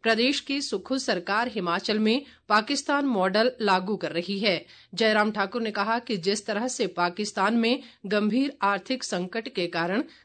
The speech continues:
कर्मचारियों और अधिकारियों का वेतन defer करने का प्रचलन है, वही स्थिति आज प्रदेश में पैदा हो गई है। उन्होंने कहा कि कांग्रेस सरकार के भ्रष्टाचार और आर्थिक कुप्रबंधन से प्रदेश की जनता त्रस्त है।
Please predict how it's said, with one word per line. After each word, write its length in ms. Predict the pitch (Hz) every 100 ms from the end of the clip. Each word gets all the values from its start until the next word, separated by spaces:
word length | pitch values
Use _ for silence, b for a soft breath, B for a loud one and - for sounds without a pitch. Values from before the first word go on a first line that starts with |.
| -
कर्मचारियों 680 | 226 233 233 247 262 320 349
और 100 | 220
अधिकारियों 600 | 185 190 202 202 196 240
का 160 | 262 180
वेतन 460 | 165 190 196 233 240
defer 400 | 170 180 180 247
करने 340 | 240 185 214
का 120 | 240 185
प्रचलन 480 | 175 170 175 190 214
है, 220 | 220 - B B B
वही 260 | 185 233 320
स्थिति 380 | - 240 262 -
आज 240 | 196 185 185
प्रदेश 500 | - 185 190 247 -
में 140 | 202 160 -
पैदा 240 | 220 190
हो 180 | 165 170
गई 200 | 170 180
है। 180 | 202 170 - b b 220
उन्होंने 260 | 226 240
कहा 260 | 226 214 247
कि 140 | 254
कांग्रेस 480 | 220 190 196 226 233
सरकार 480 | 226 185 175 190 220
के 160 | - 185
भ्रष्टाचार 800 | 175 175 196 180 180 185 208 - -
और 280 | 185 175 -
आर्थिक 440 | 196 196 269 262
कुप्रबंधन 720 | 247 208 196 190 175 170 190 233
से 240 | 233 240 285 B B
प्रदेश 380 | 240 220 247 277
की 160 | - 208
जनता 520 | 175 202 247 196 160 - -
त्रस्त 340 | 247 233 -
है। 260 | 180 196 160